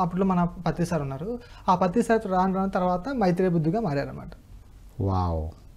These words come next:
Speaker 2: వండర్ఫుల్ అసలు.
Speaker 1: అవును.
Speaker 2: ఎంత అంటే ఒక ధ్యాన సాధనతో ఇన్ని తెలుసుకోవడం జరుగుతుందా?
Speaker 1: జరుగుతుంది సార్.
Speaker 2: మరి యువత ఇన్ని తెలుసుకోవచ్చా? యువతకు కూడా అర్థమైపోతుందా?
Speaker 1: అర్థమవుతుంది సార్. See, కాకపోతే మనం ఈ meditation అనే ఒక చ-,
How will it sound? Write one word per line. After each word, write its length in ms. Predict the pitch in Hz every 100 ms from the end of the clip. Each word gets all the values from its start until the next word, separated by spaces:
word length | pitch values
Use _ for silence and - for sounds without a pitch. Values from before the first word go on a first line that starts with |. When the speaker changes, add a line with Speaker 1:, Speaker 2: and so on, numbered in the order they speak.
| - 87
Speaker 2:
వండర్ఫుల్ 600 | 90 101 110 123 131 120
అసలు. 320 | 98 90 78
Speaker 1:
అవును. 140 | 78
Speaker 2:
ఎంత 280 | 85 98 127
అంటే 800 | 147 - - - - 190 247 120 - - -
ఒక 140 | - 123
ధ్యాన 420 | 104 107 131 170
సాధనతో 640 | - 160 165 165 170 208
ఇన్ని 240 | 202 156 175
తెలుసుకోవడం 520 | 147 147 - 208 208
జరుగుతుందా? 580 | 170 160 175 160 131 220 156
Speaker 1:
జరుగుతుంది 320 | 165 170 143
సార్. 100 | - - -
Speaker 2:
మరి 140 | 147 135
యువత 340 | 151 233 247
ఇన్ని 440 | 254 233 180 185
తెలుసుకోవచ్చా? 580 | 185 165 - 214 208 214
యువతకు 420 | 208 160 175 202
కూడా 160 | 180 190
అర్థమైపోతుందా? 760 | 160 170 175 160 165 160 165 208 -
Speaker 1:
అర్థమవుతుంది 460 | 160 165 196 160 143
సార్. 400 | 143 170 - -
See, 160 | 180 - -
కాకపోతే 340 | 190 190 233
మనం 360 | 277 233 226 220 214
ఈ 360 | 202 190 190 196 - -
meditation 480 | 175 185 240 247 226
అనే 100 | 220
ఒక 180 | 208 208
చ-, 180 | 175